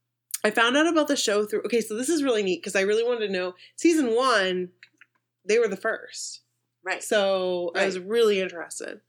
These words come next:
Speaker 1: Um, I'm still interested about season two, but, you know. I found out about this show through social media,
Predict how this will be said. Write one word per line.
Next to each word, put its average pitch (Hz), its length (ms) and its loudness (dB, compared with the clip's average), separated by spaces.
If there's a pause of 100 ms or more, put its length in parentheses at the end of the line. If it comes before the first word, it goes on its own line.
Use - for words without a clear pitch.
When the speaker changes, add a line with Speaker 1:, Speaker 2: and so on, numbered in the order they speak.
(540)
Speaker 1:
Um, 190 160 2
I'm 254 100 6
still 392 280 4
interested 262 260 2
about 202 180 0
season 185 240 -4
two, 180 180 -2
but, - 280 -4 (440)
you 175 120 -2
know. - 140 -8 (1400)
I 254 80 6
found 302 240 6
out 370 100 6
about 262 220 4
this 254 140 2
show 208 280 2
through 208 160 -4
social 208 340 -2
media, 180 500 0